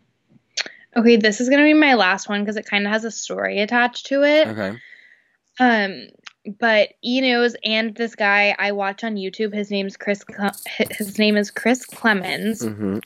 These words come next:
Speaker 2: Oh, yes.
Speaker 1: Posted, yeah, <laughs> you know about this.
Speaker 2: Yes.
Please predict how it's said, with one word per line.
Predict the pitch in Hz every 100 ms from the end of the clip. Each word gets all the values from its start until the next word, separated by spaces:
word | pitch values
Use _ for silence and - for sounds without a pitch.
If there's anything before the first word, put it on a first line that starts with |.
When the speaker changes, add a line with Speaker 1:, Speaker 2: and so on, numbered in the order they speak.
| -
Speaker 2:
Oh, | 196 226 240 208 117 -
yes. | 131 135 107 -
Speaker 1:
Posted, | - 139 - _ - - _ _ _ - - - -
yeah, | 208 196 240 240 - -
<laughs> | -
you | - 247
know | 226 202
about | 208 196
this. | 120 113
Speaker 2:
Yes. | 117 85 -